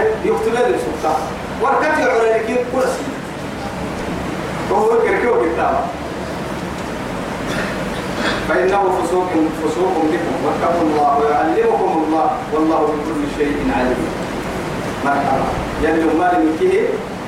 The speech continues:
يا رجال في كل، في كل الع-، عند كل الأحوال يصير عوصا لك يا رب. يطلع سرائرهم وعلانيتهم.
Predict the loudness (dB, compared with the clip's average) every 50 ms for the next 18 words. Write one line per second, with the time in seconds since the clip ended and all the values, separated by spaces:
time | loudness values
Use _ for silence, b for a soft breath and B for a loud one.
0 | -8 -2 0 2 2 4 4 2 4 2 2 2 2 0 0 0 0 0 0 2
1 | 2 2 4 4 4 4 4 2 2 2 2 4 4 2 2 2 2 0 2 2
2 | 2 2 4 4 2 2 2 2 2 2 2 2 2 4 4 4 4 4 2 2
3 | 0 -4 -6 -10 -10 -12 -12 -12 -12 -10 -8 -6 -6 -4 -2 0 0 2 2 0
4 | 0 0 0 0 0 -2 0 0 0 0 0 -2 -2 -4 -6 -6 -6 -6 -8 -8
5 | -6 -6 -6 -6 -6 -4 -4 -6 -6 -6 -4 -4 -6 -2 0 0 0 2 2 2
6 | 2 2 2 2 2 2 2 2 2 2 2 2 2 2 2 2 2 0 0 -2
7 | -4 -6 -6 -2 0 0 2 2 2 2 2 2 2 2 2 0 -2 -2 -2 -4